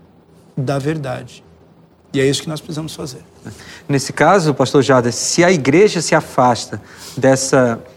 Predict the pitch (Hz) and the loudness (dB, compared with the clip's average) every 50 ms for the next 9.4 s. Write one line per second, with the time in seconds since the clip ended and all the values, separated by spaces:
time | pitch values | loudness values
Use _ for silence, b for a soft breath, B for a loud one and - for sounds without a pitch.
0 | - _ - - 123 135 - - 139 - 147 135 117 - - 127 131 151 170 160 | -18 _ -6 -4 -2 -2 -2 -4 -4 -2 -2 -2 -2 0 0 2 4 4 4 4
1 | 139 127 - - 143 143 143 139 - - 147 139 - - 165 165 156 165 - 156 | 2 0 -2 0 0 0 0 0 -2 -4 -4 -2 0 2 2 2 2 2 2 0
2 | 151 143 127 123 131 139 165 170 139 131 131 - - - 160 151 139 B B B | 0 0 2 2 4 4 4 4 2 0 -2 -2 -2 -2 -2 -2 -2 B B B
3 | B 139 135 135 - 165 190 180 170 170 135 147 135 123 139 160 170 147 147 135 | B 0 0 2 2 2 4 4 4 2 0 0 0 2 4 4 4 2 0 -2
4 | 120 - - 135 143 165 165 151 139 143 156 180 180 139 151 160 156 143 160 143 | -2 -2 0 2 2 2 2 2 2 4 4 2 2 2 2 0 2 0 -2 -2
5 | 143 131 147 139 139 127 123 120 123 147 160 156 - - b b b b b b | -2 0 0 2 2 2 2 0 0 -2 -2 -6 -10 -18 b b b b b b
6 | b b - 151 147 151 156 147 151 151 147 156 165 156 170 160 156 - 165 151 | b b -2 0 2 2 4 4 4 4 4 2 2 2 2 2 2 2 0 0
7 | - - - - - 175 208 233 202 165 135 117 127 131 139 139 135 - - 139 | 0 -2 -4 0 2 2 4 4 2 2 0 0 0 0 0 0 0 0 0 0
8 | 123 - - 143 135 131 165 160 - - - 170 175 196 180 175 151 135 135 131 | 0 2 0 0 2 2 2 0 0 -2 -2 0 0 2 2 2 2 2 0 0
9 | 110 110 135 147 175 175 156 | 0 2 2 2 2 0 -2